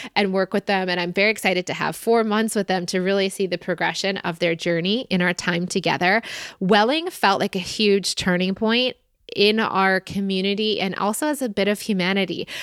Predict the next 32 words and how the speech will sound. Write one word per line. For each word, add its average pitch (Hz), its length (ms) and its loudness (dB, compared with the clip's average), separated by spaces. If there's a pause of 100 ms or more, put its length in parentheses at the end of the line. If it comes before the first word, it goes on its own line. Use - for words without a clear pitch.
(200)
Obviously, 240 420 2
we've 214 140 0
spoken 190 340 0
even 185 300 0
in 175 120 0
this 170 160 -2
Q 180 200 0
and 170 120 2
A 175 240 2
a 190 60 0
lot 180 200 2
about 202 280 2
beanbags 185 600 -2
and 185 460 -2 (440)
cocoon 214 520 0
phases 170 400 0
where 180 100 2
there's 170 280 0
a 170 80 0
lot 175 400 4
of 170 120 -4
releasing. 165 520 -4 (640)
And 214 300 2
what's 214 180 -2
cool 277 180 0
about 226 200 2
Welling 202 360 4
is 180 520 -2 (100)
that 185 280 -2
the 202 60 0
group's 196 520 0 (200)
pretty 294 540 0